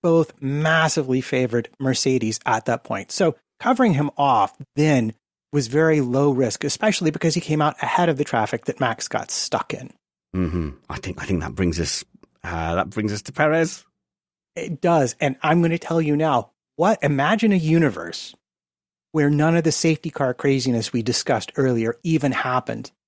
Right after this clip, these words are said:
Speaker 1: And I say, I would give you that universe had Checo Perez not seen the smallest of openings on the way down to turn five and forced Lewis Hamilton an extra lap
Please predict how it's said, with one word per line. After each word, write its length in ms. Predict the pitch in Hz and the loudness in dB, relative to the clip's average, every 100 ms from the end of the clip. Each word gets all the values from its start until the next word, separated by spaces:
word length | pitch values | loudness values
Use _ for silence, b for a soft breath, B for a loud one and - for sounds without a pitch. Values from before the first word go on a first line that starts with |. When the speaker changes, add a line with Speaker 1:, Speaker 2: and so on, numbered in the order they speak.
| _ - | _ -6
Speaker 1:
And 120 | 131 | -2
I 60 | |
say, 320 | 123 - 135 131 | 0 0 0 0
I 80 | 151 | 0
would 180 | 156 135 | 0 0
give 180 | 165 185 | 0 2
you 80 | 170 | 2
that 240 | 151 139 | 2 2
universe 540 | 160 180 143 98 95 - _ _ _ _ | 2 2 2 -2 -4 -12 _ _ _ _
had 300 | 139 135 123 _ _ - | 0 0 0 _ _ -2
Checo 380 | 156 151 170 170 | -2 2 0 0
Perez 580 | 196 202 135 113 120 - _ _ - | -2 2 2 0 -6 -10 _ _ -2
not 320 | 147 156 165 | 2 2 0
seen 400 | - 214 202 175 | -2 2 4 4
the 100 | 139 | 2
smallest 800 | 127 - - 131 127 196 233 - | 0 -2 0 2 4 4 2 0
of 140 | 254 | 0
openings 520 | 214 233 233 123 123 - | 4 2 2 0 0 -2
on 200 | 143 139 | 0 2
the 100 | 135 | 2
way 320 | 120 120 147 | 2 2 2
down 240 | 170 170 185 | 4 2 2
to 80 | 190 | 0
turn 340 | - 180 190 | 0 2 2
five 640 | - 226 196 92 104 - _ _ _ _ _ _ _ _ | 2 2 2 0 -4 -10 _ _ _ _ _ _ _ _
and 180 | 147 - | -6 -4
forced 420 | - 170 165 - | 2 4 2 -2
Lewis 420 | 120 139 185 180 | -6 2 2 2
Hamilton 680 | - 196 208 175 - 110 123 _ | 0 2 4 2 0 -4 -4 _
an 220 | 131 131 - - | 0 0 -2 -4
extra 400 | 160 - - 190 | -4 -4 0 2
lap 400 | 165 156 147 | 4 2 0